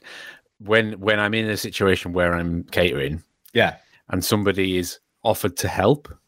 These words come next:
Speaker 1: and I'm doing air quotes for those at home listening.
Speaker 2: Yeah.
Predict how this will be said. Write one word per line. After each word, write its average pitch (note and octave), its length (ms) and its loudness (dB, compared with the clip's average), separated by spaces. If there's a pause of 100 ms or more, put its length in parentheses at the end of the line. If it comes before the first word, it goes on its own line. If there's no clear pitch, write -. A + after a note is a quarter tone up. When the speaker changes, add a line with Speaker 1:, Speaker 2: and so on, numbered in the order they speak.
(1120)
Speaker 1:
and F#2+ 120 0
I'm F#2+ 120 0
doing F#2 220 0
air F#2 140 0
quotes - 420 -4
for - 140 -8
those F2+ 340 2
at F#2 100 -4
home F#2 220 4
listening. G2 420 -2 (460)
Speaker 2:
Yeah. G2 200 0